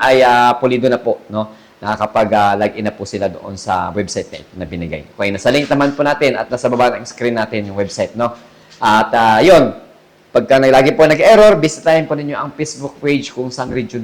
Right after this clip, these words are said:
po kayo nag-apply. Yes po, lahat po ng region, for example, lahat ng region ng B G M P ay meron na pong officially Facebook page po yan. Okay?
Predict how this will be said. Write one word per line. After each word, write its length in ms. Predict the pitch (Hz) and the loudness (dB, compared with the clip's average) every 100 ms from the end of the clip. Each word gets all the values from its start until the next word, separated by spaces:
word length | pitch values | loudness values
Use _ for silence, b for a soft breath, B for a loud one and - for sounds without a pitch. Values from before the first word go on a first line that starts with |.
| 107 | -12
po 80 | |
kayo 320 | 117 107 104 104 | -10 -8 -8 -8
nag-apply. 640 | 101 - - 139 120 90 | -12 -16 -4 0 0 0
Yes 160 | 127 - | -8 -2
po, 320 | 147 - B B | -2 -2 B B
lahat 320 | 127 151 180 - | -6 -4 -4 0
po 160 | 175 | 0
ng 160 | 175 165 | 0 0
region, 480 | 165 151 160 143 120 | -2 0 2 2 0
for 80 | |
example, 320 | 135 - 127 - | -6 -4 -8 -4
lahat 240 | 143 147 | -4 -2
ng 240 | 139 135 | -4 -6
region 320 | 131 139 147 147 | -6 -4 -4 -4
ng 100 | - | -4
B 140 | 139 | -6
G 160 | 123 135 | -4 -4
M 100 | 139 | -4
P 380 | - 143 143 B B - | -2 -2 -2 B B -4
ay 160 | 131 | 0
meron 240 | 127 131 135 | 2 2 2
na 80 | 127 | -2
pong 240 | 127 120 | -4 -6
officially 720 | 117 151 - 151 170 160 - - _ - | -6 -6 -2 2 2 0 -4 -20 _ -10
Facebook 480 | 143 - 131 - | -10 -8 -12 -10
page 320 | - 127 - - | -6 -6 -6 -10
po 160 | 117 | -2
yan. 260 | 123 - - - _ _ _ _ _ _ _ | 4 4 2 -10 _ _ _ _ _ _ _
Okay? 640 | - 101 - 165 170 - | -16 -6 2 4 2 -4